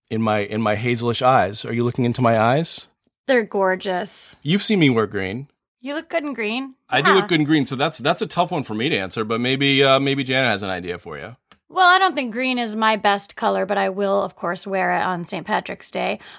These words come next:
Speaker 2: But I have another suggestion for you. You can get one of those T-shirts like I was mentioning before, which is white,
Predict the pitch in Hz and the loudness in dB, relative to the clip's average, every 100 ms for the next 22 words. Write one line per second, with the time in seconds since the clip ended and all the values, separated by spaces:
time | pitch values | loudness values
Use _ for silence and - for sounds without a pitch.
0 | - 302 302 330 349 269 247 233 226 - | 0 2 6 4 4 2 0 -2 -4 -8
1 | 190 180 190 - 190 175 190 185 185 190 | -8 -8 -6 -6 -6 -6 -4 -4 -4 -6
2 | - _ 247 262 262 285 285 285 247 220 | -8 _ -6 -4 2 2 4 2 2 0
3 | 214 - 311 - 233 208 214 208 208 220 | -4 -4 -4 -2 -2 0 0 2 0 0
4 | 214 214 226 214 214 214 - 294 226 196 | -2 -2 -4 -4 -4 -6 2 4 6 6
5 | 190 - - _ 262 - 247 226 214 220 | 2 -2 -20 _ -4 -2 -4 -4 -2 2
6 | 269 214 208 - - | 4 2 -2 -6 -10